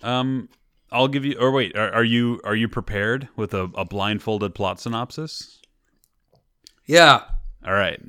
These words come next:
Speaker 2: No,
Speaker 1: Hit
Speaker 2: but
Speaker 1: me
Speaker 2: I'm gonna
Speaker 1: with
Speaker 2: do
Speaker 1: it.
Speaker 2: it. Here we go. Uh, so Three Ninjas. Uh, three ninjas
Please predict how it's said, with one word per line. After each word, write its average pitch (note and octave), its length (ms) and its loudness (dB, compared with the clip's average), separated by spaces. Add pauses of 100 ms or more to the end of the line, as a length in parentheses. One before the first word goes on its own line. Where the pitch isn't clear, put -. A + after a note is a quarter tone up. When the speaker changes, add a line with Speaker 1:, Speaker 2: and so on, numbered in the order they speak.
(280)
Speaker 2:
No, D3+ 400 10
Speaker 1:
Hit E3 100 2
Speaker 2:
but C#3 80 6
Speaker 1:
me C#3+ 60 8
Speaker 2:
I'm C#3+ 60 6
gonna C#3+ 120 4
Speaker 1:
with C#3+ 60 0
Speaker 2:
do C#3+ 180 8
Speaker 1:
it. A#2 140 4
Speaker 2:
it. - 40 -12
Here D#3 120 4
we C#3+ 80 2
go. G#2+ 260 -2 (240)
Uh, C3+ 320 4
so D3 380 4 (420)
Three G#3 240 0
Ninjas. D3 640 4 (1080)
Uh, C3 480 8 (840)
three D#3 840 4 (400)
ninjas C3+ 960 4